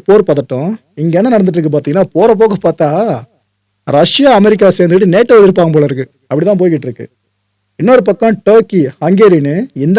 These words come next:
நாடுகளை சேர்ந்த ரெப்ரசன்டேட்டிவ்ஸும் வந்திருக்காங்க. நான் எதுக்கு ஸ்பெசிஃபிக்கா இந்த நாடுகளை சொல்றேன், நேட்டோ மெம்பர்ஸ் அதுல இருந்து வந்திருக்காங்க இந்த ஈவென்ட்டுக்கு. இவ்ளோ பேர் வந்து பார்வையிட்டு இருக்க இந்த ஜாப்பா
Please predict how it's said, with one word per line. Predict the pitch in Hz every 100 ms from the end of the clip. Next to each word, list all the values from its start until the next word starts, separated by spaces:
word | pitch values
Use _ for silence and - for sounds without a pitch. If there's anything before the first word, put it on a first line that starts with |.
| 214
நாடுகளை | 233 226 220
சேர்ந்த | 202 185 156
ரெப்ரசன்டேட்டிவ்ஸும் | 156 214 196 170 170 185
வந்திருக்காங்க. | 156 143 120 117 _ _ _ _ 175
நான் | 226
எதுக்கு | 269 -
ஸ்பெசிஃபிக்கா | 208 190 220 196
இந்த | 202
நாடுகளை | 208 185 156
சொல்றேன், | 131 117 - _ _ _ -
நேட்டோ | 156 214 233 180
மெம்பர்ஸ் | 196 208 - - _ _ _ -
அதுல | 151 226
இருந்து | 240 233
வந்திருக்காங்க | 208 196 175 170
இந்த | 185 190
ஈவென்ட்டுக்கு. | 190 143 123 - _ _ _ _ - 143
இவ்ளோ | 185 269 247 220 185 147 -
பேர் | 262 262 220
வந்து | 208 - 156
பார்வையிட்டு | 214 240 202 175
இருக்க | 175 226
இந்த | 208 139
ஜாப்பா | 190 196